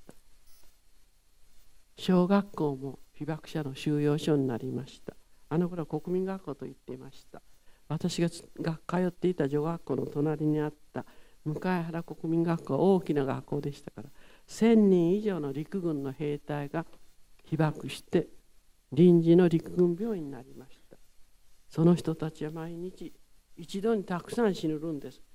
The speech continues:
五人亡くなったり、八人亡くなったりするので、村のおじさんたちは交代で出てきて、死体を焼いたり、死体を入れる、骨を、お骨を入れる白い木の箱を、板を削って、毎日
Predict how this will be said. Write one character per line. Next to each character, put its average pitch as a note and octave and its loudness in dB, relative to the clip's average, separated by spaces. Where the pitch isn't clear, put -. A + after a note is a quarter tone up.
五 D3+ 0
人 D#3 2
亡 D#3 -2
く D3+ -10
な E3+ -6
っ - -18
た - -12
り、 F3 -10
八 E3+ -12
人 G#3 -4
亡 D#3+ -6
く D#3 -8
な D#3 -4
っ - -4
た C#3+ -12
り D3 -12
す D3+ -12
る D#3 -4
の C#3+ -4
で、 F3+ -8
村 E3+ 0
の E3 6
お D#3 2
じ D#3+ 2
さ E3+ 6
ん E3 8
た D#3+ -2
ち D3+ -4
は D3 -4
交 F#3 -6
代 F#3 0
で E3+ -2
出 F#3 2
て F#3 -4
き - -16
て、 - -14
死 - -14
体 D3+ 0
を C#3 -4
焼 D3+ -4
い D3 -10
た F3 -4
り、 C#3+ -8
死 - -18
体 E3 -6
を E3+ -8
入 F3 -6
れ F3 -8
る、 D3+ -16
骨 G3+ 0
を、 G3 -4
お E3+ -6
骨 F#3 -4
を E3+ -10
入 F3 -4
れ F3 -2
る F3 -4
白 G#3 0
い E3+ -2
木 - 6
の G3+ 12
箱 D3+ 0
を、 D#3 -4
板 D#3+ -6
を D3+ -12
削 E3+ -10
っ E3 -12
て、 G3+ -8
毎 D#3 -2
日 D3 -2